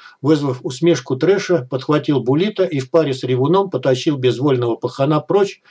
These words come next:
в темень мари. За ним бежал каратель, кивнувший сталкеру на прощание. Трэш постоял некоторое время, кусая губу, взглянул на светлую дорожку болота,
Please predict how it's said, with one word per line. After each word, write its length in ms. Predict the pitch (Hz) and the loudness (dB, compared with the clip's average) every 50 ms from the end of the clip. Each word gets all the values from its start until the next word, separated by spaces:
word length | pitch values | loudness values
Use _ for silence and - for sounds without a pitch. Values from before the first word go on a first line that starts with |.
| - - _ _ | -20 -20 _ _
в 60 | - | 0
темень 320 | - 170 175 170 156 147 131 | 2 4 4 4 2 0 0
мари. 440 | 123 123 117 107 101 98 92 87 _ _ _ _ _ _ _ _ _ _ _ _ _ _ _ _ | 0 0 -2 -2 -4 -6 -8 -12 _ _ _ _ _ _ _ _ _ _ _ _ _ _ _ _
За 160 | - 120 156 | 0 0 2
ним 160 | 185 226 226 | 2 2 2
бежал 340 | 196 196 180 139 190 196 185 | 2 2 4 4 4 2 2
каратель, 600 | 185 180 160 143 127 123 113 - - 120 104 - _ | 2 2 2 4 4 2 2 -2 -4 -8 -8 -8 _
кивнувший 460 | - - 131 135 160 160 131 - - - | -4 -2 0 2 2 0 0 -2 -4 -6
сталкеру 480 | - - 185 196 185 185 - 135 123 | -2 2 2 2 2 2 0 -2 -2
на 100 | 123 131 | -2 -2
прощание. 720 | 127 - 143 135 131 - - 120 107 98 90 90 90 85 - _ _ _ _ _ _ _ _ _ _ _ _ - | 0 0 0 -2 -2 -4 -4 -2 -2 -2 -4 -8 -14 -18 -20 _ _ _ _ _ _ _ _ _ _ _ _ -4
Трэш 240 | - 190 220 208 - | -2 0 0 0 -2
постоял 580 | - 156 - - - 143 160 180 196 196 180 139 | -4 -6 -2 0 2 4 4 4 4 2 0 0
некоторое 460 | 147 170 160 - - 170 160 165 160 | -2 -2 -2 -2 0 0 2 2 4
время, 440 | 165 165 165 156 151 147 135 127 - - - _ - | 4 4 4 4 2 0 -4 -6 -12 -20 -20 _ -8
кусая 400 | - 156 - - 170 156 151 151 | -8 -6 0 0 2 2 2 0
губу, 520 | 131 139 147 135 135 143 139 127 127 - _ | -2 -2 -4 -2 0 0 0 -2 -2 -6 _
взглянул 460 | 131 110 123 143 151 165 190 190 170 | -10 -4 0 0 2 2 2 2 0
на 100 | 147 139 | 0 -2
светлую 420 | 131 - 160 147 131 - 135 127 | -2 -2 -2 -2 0 0 0 2
дорожку 460 | 123 135 135 135 139 120 - - - 110 | 2 2 2 2 0 -2 -4 -6 -6 -4
болота, 520 | 107 120 127 156 190 190 185 - 175 | 0 2 2 2 2 0 0 -4 -6